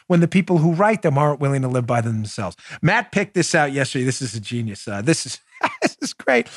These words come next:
Let me show you the cover of this book that is lighting up the left. This is a real book, by the way. It's not a joke.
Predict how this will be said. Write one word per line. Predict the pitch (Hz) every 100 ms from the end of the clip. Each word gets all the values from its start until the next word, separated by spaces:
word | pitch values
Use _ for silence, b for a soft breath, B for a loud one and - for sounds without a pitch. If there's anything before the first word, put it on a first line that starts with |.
| B B B -
Let | 330
me | 370
show | 359
you | 311
the | 226
cover | - 226 180
of |
this | 156
book | - 196 165
that | 160 151
is | 123
lighting | 156 226 254 220
up | 208 -
the |
left. | 156 127
This | 233
is |
a | 247
real | 277 214
book, | 247 233
by | 151
the | 127
way. | 127
It's | 165
not | 165
a |
joke. | 139 156